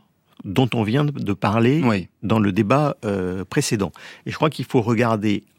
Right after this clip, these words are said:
Speaker 1: ensemble les déclarations de Donald Trump cette semaine sur, répétées sur le Groenland, le canal de Panama, euh, et le,
Speaker 2: Le Canada.
Speaker 1: et le Canada, pardon.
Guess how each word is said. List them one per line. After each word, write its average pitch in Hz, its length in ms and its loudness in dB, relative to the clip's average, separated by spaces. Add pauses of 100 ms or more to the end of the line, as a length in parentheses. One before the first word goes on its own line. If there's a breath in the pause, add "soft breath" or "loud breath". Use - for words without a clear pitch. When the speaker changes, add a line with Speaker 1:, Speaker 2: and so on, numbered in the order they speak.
(120)
Speaker 1:
ensemble 185 640 2 (600 soft breath)
les 120 260 2
déclarations 123 800 0
de 92 120 -2
Donald 139 420 2
Trump 127 400 -2 (220)
cette 110 200 -2
semaine 107 480 2
sur, 107 500 2 (120)
répétées 110 800 0
sur 101 260 0
le 104 100 4
Groenland, 101 540 2
le 101 80 0
canal 101 260 2
de 98 80 2
Panama, 98 460 2 (460 loud breath)
euh, 107 220 2
et 110 220 2
le, 90 120 -4
Speaker 2:
Le 95 220 -4
Canada. 101 140 -4
Speaker 1:
et 95 60 0
le - 80 -4
Canada, 110 400 2
pardon. 156 320 2